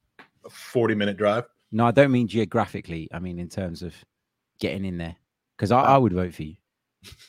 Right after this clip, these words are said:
Speaker 1: Oh, how, how close, how close am I? I'm not even the president of my own podcast, so I'm not, I'm not, I'm not getting elected to shit. Sorry.
Speaker 2: <laughs> President of your own household?
Speaker 1: Yeah,
Speaker 2: Not
Speaker 1: no,
Speaker 2: quite.
Speaker 1: certainly not that.
Speaker 2: <laughs> Brilliant. Um,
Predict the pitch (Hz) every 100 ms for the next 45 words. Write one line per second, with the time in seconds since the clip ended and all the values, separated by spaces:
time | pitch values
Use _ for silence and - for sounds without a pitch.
0 | - - _ - 135 101 151 143 139 -
1 | 151 139 - 139 139 - 143 151 139 165
2 | 170 240 196 151 139 131 - 156 143 131
3 | 123 131 135 - 131 151 139 104 90 -
4 | 131 113 123 110 151 139 120 139 147 135
5 | 131 - 196 147 147 127 131 135 123 98
6 | 101 - 160 - - _ _ - 135 131
7 | 165 147 135 - 135 123 135 135 120 131
8 | 127 110 131 127 147 135 127 - - 160
9 | 143 135 117 120 120 - 180 123 113 98
10 | - 107 82 - - - _ 117 - -
11 | - _ - _ _ - - 156 156 139
12 | _ 90 87 82 - 104 98 98